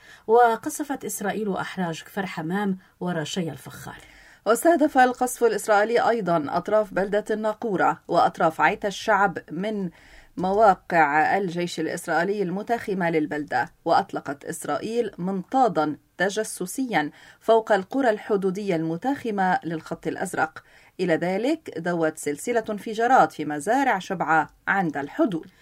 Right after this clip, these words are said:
Speaker 1: في المقابل، أعلن حزب الله استهداف انتشار لجنود إسرائيليين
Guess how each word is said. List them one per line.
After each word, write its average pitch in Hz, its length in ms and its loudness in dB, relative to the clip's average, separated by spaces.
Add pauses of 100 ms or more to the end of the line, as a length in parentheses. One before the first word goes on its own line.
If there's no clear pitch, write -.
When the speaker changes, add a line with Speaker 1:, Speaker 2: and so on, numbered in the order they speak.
(340)
Speaker 1:
في 285 140 0
المقابل، 277 640 2
أعلن 202 380 2
حزب 170 400 -4
الله 190 260 0
استهداف 202 600 -4
انتشار 175 680 -4
لجنود 185 720 -2
إسرائيليين 185 920 -4